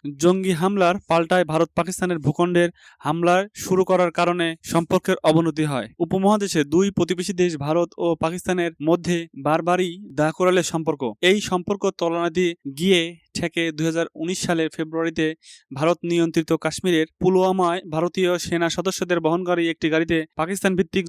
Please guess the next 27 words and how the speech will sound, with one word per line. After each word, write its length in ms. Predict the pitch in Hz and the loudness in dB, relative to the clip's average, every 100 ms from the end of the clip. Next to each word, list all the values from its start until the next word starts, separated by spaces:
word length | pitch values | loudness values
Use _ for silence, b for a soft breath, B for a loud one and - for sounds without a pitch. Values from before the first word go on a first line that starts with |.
| - - | -4 2
জঙ্গি 520 | 170 190 185 180 180 | 2 2 -4 -6 0
গোষ্ঠী 540 | 190 196 - 180 147 - 143 | 0 2 -2 -4 -4 -8 -2
লস্কর-ই 600 | 151 160 - 180 175 180 _ | -2 0 2 2 2 -2 _
তয়বার 400 | 175 175 170 175 143 - - - | 2 2 4 0 -2 -8 -20 -10
হামলার 380 | 143 165 170 160 | -6 0 0 2
পর 160 | 160 | 2
থেকে। 340 | - 147 135 113 _ | 2 -4 -6 -10 _
ওই 220 | - 185 | 2 4
হামলার 320 | 180 185 185 170 | 4 0 -2 0
পর 260 | 175 165 | 2 2
প্রথমে 440 | - 165 180 170 160 - | 0 -4 -2 -2 -4 -8
পাকিস্তানের 580 | 160 202 196 185 170 170 | -8 -6 -2 0 0 -2
বালাকোটে 800 | 135 127 143 165 165 180 170 165 147 | -8 -2 2 2 0 -2 -2 -2 -8
ঝটিকা 380 | 131 156 170 170 | -6 -4 0 0
অভিযানে 460 | 170 165 180 175 156 | 2 2 2 0 0
যায়, 280 | 156 151 151 | 0 -2 -2
অভিযান 420 | 143 156 196 196 190 | -2 0 2 0 0
চালায় 360 | 175 170 165 | 0 2 0
ভারতীয় 420 | 139 160 156 165 | 0 -2 0 0
বিমান 260 | 156 156 156 | 0 0 0
বাহিনী। 340 | 156 147 120 117 | -2 -2 -4 -2
তারপর 400 | 151 170 185 180 | -2 2 2 2
ওই 180 | - 180 | 0 0
বছর 320 | 175 - 175 | 0 0 0
আগস্টে 480 | 113 151 175 - 170 | 0 -2 -2 -2 -2
জম্মু 280 | 151 165 160 | 0 -2 -2
কাশ্মীরে 480 | 160 - 170 160 | -4 -4 -2 -2